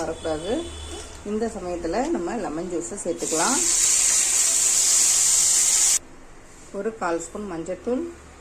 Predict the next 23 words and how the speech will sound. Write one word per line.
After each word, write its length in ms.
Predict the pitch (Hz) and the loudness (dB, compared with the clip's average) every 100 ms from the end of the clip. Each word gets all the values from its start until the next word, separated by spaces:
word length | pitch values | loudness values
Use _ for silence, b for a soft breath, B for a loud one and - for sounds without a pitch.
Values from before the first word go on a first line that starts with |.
| - - - - - - - - - - - - 180 | -20 -20 -20 -20 -20 -20 -20 -20 -20 -20 -20 -12 -8
லெமன் 260 | 180 226 220 | -6 -4 -4
ரைஸுக்கு 360 | 190 165 156 | -6 -8 -6
சேர்த்தா 240 | 170 165 240 | -6 -4 -4
ஒரு 100 | 233 170 | -4 -4
மு-, 200 | 175 170 - | -8 -10 -12
முக்கால் 480 | 180 - - 160 196 - | -14 -12 -6 -4 -6 -10
ஸ்பூன் 340 | - 202 220 214 - - - - - - - 170 | -14 -10 -10 -10 -16 -20 -20 -20 -20 -20 -10 -6
ஏத்தளவுக்கு 600 | 165 - 156 - - 247 262 - - - - - - - - - - | -6 -8 -10 -10 -10 -6 -6 -6 -10 -14 -20 -20 -12 -10 -8 -10 -2
தூள் 200 | 254 269 | 2 4
உப்பு 140 | 254 196 196 | 2 0 -2
தான் 140 | 196 | -2
சேர்க்குறேன். 440 | 185 170 175 226 370 339 233 196 | -6 -4 -2 -2 -4 -8 -10 -8
நீங்க 180 | 190 190 185 | -6 -6 -2
கல் 180 | 190 220 | 0 0
உப்பு 160 | 202 180 | -2 -6
சேர்த்தீங்கன்னா 420 | 175 170 165 175 220 | -6 -4 -4 -4 -4
இது 80 | 196 | -6
கரையாது 400 | 151 175 196 170 - | -6 -4 -4 -4 -6
சீக்கிரத்துல, 480 | 175 175 165 190 226 | -4 -6 -6 -4 -4
அதனால 280 | 175 165 190 | -4 -8 -6
தூள் 180 | 208 196 | -6 -6
உப்பு 160 | 185 - | -8 -10
சேர்த்துக்கிறேன். 500 | 165 147 135 165 226 | -10 -10 -8 -6 -6